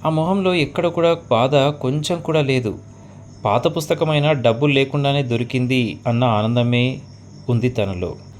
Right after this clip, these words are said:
"మళ్ళీ కొత్తవి వచ్చిన తర్వాత ఇస్తాను నీకు, అప్పటి వరకు వీటితో అడ్జస్ట్ అవుతావా?" అన్నాను.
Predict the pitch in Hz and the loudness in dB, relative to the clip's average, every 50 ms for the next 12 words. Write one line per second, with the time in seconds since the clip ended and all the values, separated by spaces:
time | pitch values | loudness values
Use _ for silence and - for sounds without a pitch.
0 | - - - - 117 117 117 127 156 180 175 156 143 - - 165 160 156 147 147 | -20 -16 -8 -2 0 2 2 2 2 0 2 2 0 2 2 2 4 4 2 0
1 | - 147 143 143 143 143 143 135 123 117 - 139 135 131 131 127 123 117 117 - | 0 -4 0 2 2 2 2 2 -2 0 2 2 2 2 2 2 0 -2 -2 -2
2 | 123 113 98 - - - - - - - 127 127 - 113 117 127 127 131 131 127 | -2 -2 -2 -4 -6 -12 -18 -16 -10 -6 -6 -2 -2 0 2 2 2 2 0 -4
3 | 120 117 113 113 - - 135 113 95 98 110 120 113 - - 117 110 110 - 117 | -2 -2 -2 -2 0 2 4 4 4 2 -2 -6 -4 -2 0 0 0 2 2 2
4 | 113 113 120 135 139 - - 120 107 101 98 95 90 87 | 4 4 4 2 2 2 0 0 0 0 -4 -4 -6 -8